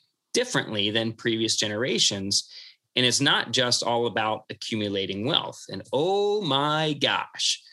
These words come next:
five hundred and some likes, loves, and all that kind of stuff later, and pro-, over two hundred comments later. Um, man, was there a huge response to, uh, to that, to that comment I made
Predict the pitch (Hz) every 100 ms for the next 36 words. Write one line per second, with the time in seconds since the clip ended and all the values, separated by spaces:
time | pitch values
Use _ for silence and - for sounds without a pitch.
0 | - - - - 160 160 190 165 175 170
1 | 143 139 - 139 139 135 131 127 _ -
2 | 123 131 127 - - 120 123 110 117 117
3 | 117 123 113 - 113 - 113 117 113 117
4 | 113 110 107 104 90 _ - - 131 131
5 | 135 110 - 170 147 143 143 117 92 -
6 | 127 127 113 101 98 - - 110 101 95
7 | 104 104 - - - - _ - 107 107
8 | 104 98 - 110 113 147 185 185 127 110
9 | 107 - 117 117 - 107 104 98 95 -
10 | - - 170 170 123 107 - 120 120 107
11 | - 110 104 98 98 101 98 - - 107
12 | 110 107 - - 113 - - 151 196 117
13 | - 104 104 98 95